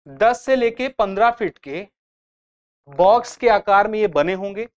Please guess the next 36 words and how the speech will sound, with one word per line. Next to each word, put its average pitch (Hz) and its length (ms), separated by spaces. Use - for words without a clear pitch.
जगह 160 260
जगह 185 240
पर, 208 160
और 196 160
वहां 170 320
पर 254 160
चालीस 220 440
तरह 220 160
की 226 100
स्वास्थ्य 208 380
की 226 80
जांचें 190 380
या 220 160
तो 247 160
फ्री 247 280
में 262 100
होंगी 254 320
या 247 100
तो 240 140
बहुत 175 340
कम 254 220
फीस - 300
में 262 60
होंगी। 226 400
और 196 160
यहाँ 180 280
पर - 240
ऑनलाइन, 208 540
ऑनलाइन, 185 520
ऑफलाइन 220 400
नहीं, 208 220
ऑनलाइन 214 460
डॉक्टर 202 340
परामर्श 220 460
भी 196 180
देंगे, 143 300